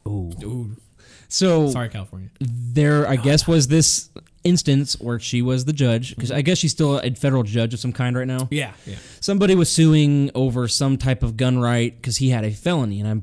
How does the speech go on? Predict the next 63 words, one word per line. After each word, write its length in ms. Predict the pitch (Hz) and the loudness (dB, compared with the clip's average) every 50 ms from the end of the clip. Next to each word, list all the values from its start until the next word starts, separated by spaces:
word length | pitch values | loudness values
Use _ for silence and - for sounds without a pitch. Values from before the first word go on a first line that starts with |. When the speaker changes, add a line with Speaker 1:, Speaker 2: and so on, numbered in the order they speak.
| - - | -6 -6
Speaker 1:
I, 40 | 131 | -8
I 20 | 120 | -6
believe 500 | - 113 107 113 131 147 160 143 127 123 | -6 -4 -2 0 0 2 0 0 -2 -2
this 180 | 127 113 - | -4 -4 -4
was 120 | 131 110 110 | -4 -4 -2
a 40 | 104 | -2
nonviolent 680 | 104 110 113 117 120 113 110 123 127 139 139 113 98 101 | 0 0 0 0 0 0 0 0 0 0 0 -2 -4 -6
felony, 300 | - 104 98 92 87 87 | -8 -8 -8 -6 -6 -6
and 80 | 117 - | -6 -4
Speaker 2:
Mm-hmm. 60 | 101 | -2
Speaker 1:
he 100 | 104 123 | -2 -2
was 120 | 123 110 | -2 -2
saying, 200 | - 120 104 101 | -2 -2 -2 0
"Hey, 260 | 107 139 143 143 139 139 | 2 2 2 2 2 0
it's 140 | - - | 0 -2
not 160 | - 113 82 90 | -2 -4 -4 -2
right 240 | 139 165 196 185 - | -2 -2 -2 -2 -2
that 100 | 123 110 | 0 0
I 80 | 117 113 | 0 0
can't 320 | - - 123 120 - - - - | 0 0 0 0 -2 -2 -12 -12
have 440 | - 98 107 104 101 98 92 - - | -6 -2 0 0 0 -2 -4 -4 -4
this 180 | 123 113 107 - | -2 -2 -2 0
type 220 | - 113 101 - | -2 -2 -2 -2
of 200 | 98 98 104 110 | -6 -10 -8 -2
weaponry. 560 | 117 135 131 - 120 113 107 98 95 95 98 - _ _ _ _ _ _ _ _ _ _ _ _ _ _ _ _ - | 0 0 0 2 0 0 0 0 -2 -2 -4 -6 _ _ _ _ _ _ _ _ _ _ _ _ _ _ _ _ -10
Like, 200 | 107 92 123 123 | -6 -4 -2 0
there's, 180 | 131 156 147 143 | 2 2 2 4
there's 400 | 175 170 165 151 160 160 147 160 | 2 2 4 4 6 6 6 6
no 100 | 180 160 | 6 6
reason 300 | 143 156 160 147 143 110 | 6 6 6 6 6 4
for 80 | 113 | 4
me 100 | 123 123 | 4 4
not 160 | 120 110 98 - | 4 2 2 0
to 60 | 107 | 0
have 220 | 131 151 139 113 | 2 2 2 2
this." 200 | 110 101 - - - | 2 0 -2 -4 -2
And 140 | 131 127 127 | 0 0 2
I 60 | 117 | 2
guess 360 | 113 107 147 160 196 - - - - | 0 0 0 0 2 0 -2 -4 -4
she 280 | - - 160 147 139 135 | -2 2 2 4 4 4
is, 360 | 127 120 120 113 107 - - - | 4 2 0 -2 -4 -8 -8 -6
um, 280 | 104 110 110 107 104 104 | -4 -2 -2 0 -2 -2
quoted 520 | - - 147 151 170 165 143 131 117 110 - | -2 0 2 2 4 4 2 2 0 -4 -8
f-, 140 | - - - - | -14 -18 -12 -6
because 240 | 147 139 - 143 120 | -6 -2 -2 -2 -2
all, 200 | - 127 143 147 - | -2 0 0 2 4
all 80 | 156 160 | 6 6
the 80 | 170 | 8
other 100 | 165 151 | 8 6
judges 300 | 127 143 143 135 139 120 | 6 6 6 6 6 4
were 60 | 123 | 2
like, 180 | 110 104 - - | 0 0 0 0
"Yeah, 140 | 117 107 101 | 0 0 0
you 100 | 104 101 | 0 -2
shouldn't 240 | - 113 90 92 95 | -2 -4 -4 -6 -6
have 140 | 82 67 | -6 -8
this." 220 | 71 53 - - - | -8 -8 -8 -8 -8
Speaker 2:
Hmm. 180 | 127 120 101 92 - _ _ _ _ _ _ - - | -8 -10 -10 -12 -14 _ _ _ _ _ _ -8 0
Speaker 1:
But 120 | - 117 107 | 0 0 2
she, 280 | - 165 185 190 185 | 4 4 4 4 4
I 100 | 147 147 | 4 2
guess, 280 | 135 123 143 135 - - | 2 2 2 0 2 2
was 320 | 135 131 127 113 - - | 0 0 0 0 -2 -6